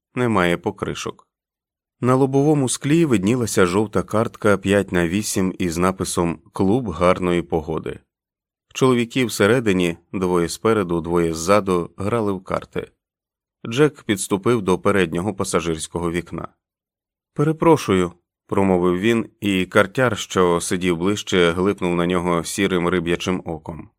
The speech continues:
«Ви не знаєте, де?» «Згинь», відказав тип.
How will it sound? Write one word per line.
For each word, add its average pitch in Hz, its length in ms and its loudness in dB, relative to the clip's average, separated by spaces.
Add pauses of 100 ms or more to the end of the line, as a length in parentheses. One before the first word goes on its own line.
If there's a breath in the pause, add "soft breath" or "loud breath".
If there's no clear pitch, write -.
(480)
«Ви 151 400 2
не 156 140 0
знаєте, 180 460 0
де?» 127 260 -2 (720)
«Згинь», 90 640 2 (380)
відказав 87 680 -2
тип. 80 260 -8